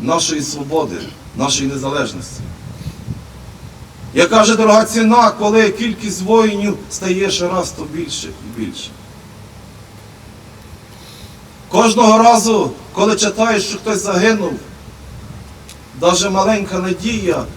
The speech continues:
що хоча б місто мене. Багато хто з людей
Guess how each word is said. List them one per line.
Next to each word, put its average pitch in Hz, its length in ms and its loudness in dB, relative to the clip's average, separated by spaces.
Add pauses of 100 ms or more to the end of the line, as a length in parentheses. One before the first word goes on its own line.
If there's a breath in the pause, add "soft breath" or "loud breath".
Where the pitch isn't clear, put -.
(160)
що - 520 0
хоча 160 240 -4
б 170 140 0
місто 180 380 -2
мене. 120 300 -4 (1800)
Багато 208 380 4
хто 226 200 0
з 202 100 -4
людей 214 500 2